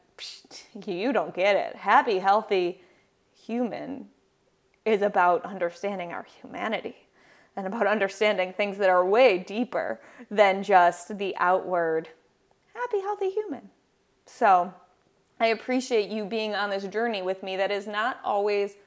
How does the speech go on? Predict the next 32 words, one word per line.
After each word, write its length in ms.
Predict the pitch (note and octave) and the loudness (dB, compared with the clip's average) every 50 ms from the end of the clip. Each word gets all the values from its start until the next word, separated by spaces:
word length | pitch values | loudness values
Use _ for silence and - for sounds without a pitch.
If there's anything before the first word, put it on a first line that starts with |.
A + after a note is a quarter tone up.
| _ _ - | _ _ -12
pretty 300 | - - - - - - _ _ _ _ | -10 -8 -8 -8 -10 -14 _ _ _ _
<laughs> 220 | _ - - - | _ -20 -8 -4
and 840 | - C#4 C#4 - A#3+ - _ - D#4 F#4 - - - E4+ - A#3 A3+ G#3+ | -2 -2 -2 -4 -8 -12 _ -12 -12 -10 -10 -10 -12 -4 0 0 0 2
that 120 | G3+ G3+ | 0 0
is 100 | F#3+ G3+ | -2 -2
not 300 | A3 G#3 F#3+ G3 F#3+ F#3+ | 2 4 6 6 6 4
always 340 | F#3+ G3 F#3+ F#3 F#3 F3+ - | 4 2 0 0 -2 -4 -6
light. 260 | - - - - - - _ _ _ _ _ _ _ _ _ _ - - - - - - - | -8 -10 -10 -10 -12 -16 _ _ _ _ _ _ _ _ _ _ -20 -20 -20 -20 -20 -6 -4
And 140 | A3 G#3 | 0 2
I 120 | F#3+ F#3+ F#3+ | 2 2 2
truly, 440 | G3 - A3+ G#3 F#3 F#3+ F3+ F3+ F#3 | 0 -2 -6 -4 -4 -2 -2 -2 0
uh, 220 | F#3 F3+ - A3 G#3 A#3+ - - | 0 0 -2 -2 -4 -10 -6 -4
again, 500 | - G#3+ A3 - - - B3 A3 A3 - _ | -4 -2 -2 -4 -6 -8 -8 -12 -16 -18 _
truly 360 | - - C#4 C#4 C4+ A#3 A3 | -4 0 2 2 2 2 0
thank 440 | - - G#3+ G3+ G#3 G#3 G3+ - - | 0 0 0 2 0 -2 -6 -10 -12
you 400 | G3 G3+ G#3 G#3+ G3+ F#3+ F#3 F#3 | -10 -6 -4 -2 0 -2 -2 -4
for 140 | - - F#3+ | -4 -8 -8
this 180 | F#3+ G3+ - | -8 -4 -2
opportunity 680 | - G#3 - - G3+ - - A3 G3 F#3+ F#3+ G#3+ G3 G#3 | -2 0 0 -2 -6 -10 -10 -12 -12 -10 -10 -10 -10 -10
to 180 | - - G#3 | -10 -12 -12
share 600 | G3 - - - G3 F#3+ F#3 F3+ F3+ F#3 F#3+ F#3+ - _ _ _ _ _ _ _ | -12 -10 -8 -6 -4 -2 -2 -2 -2 -4 -6 -8 -12 _ _ _ _ _ _ _
these 180 | G#3+ G#3 G3+ - | -6 -6 -6 -4
thoughts, 460 | - - B2 B2 B2 - - - - C4+ B3+ - _ - | -2 0 0 0 0 -2 -8 -16 -18 -20 -20 -20 _ -10
um, 220 | G#3+ G#3+ G#3 G3+ | -8 -8 -8 -10
because 260 | A#3 A3 - A3 A3+ | -12 -8 -8 -8 -6
they're 160 | A3 B3+ C#4 | -4 -4 -4
really 220 | D4 D#4 D#4+ D#4+ F4 | -4 -6 -8 -10 -12
important. 420 | F4 F4 - F#4+ - - A#3+ C4 - _ _ _ _ _ _ _ _ _ _ _ _ _ _ _ _ _ _ _ _ _ _ _ _ _ _ _ - | -12 -10 -10 -10 -10 -10 -14 -16 -18 _ _ _ _ _ _ _ _ _ _ _ _ _ _ _ _ _ _ _ _ _ _ _ _ _ _ _ 2
I 260 | A3+ A3+ A3+ A3+ A3 | 4 6 6 6 4
hope 300 | A3 - B3 A#3+ A#3+ - | 2 0 -2 -2 -2 -2
you 100 | A#3 A#3 | -6 -8
have 400 | A3 - A3 G3+ G3+ G3 F#3+ | -6 -4 -2 0 0 -2 -2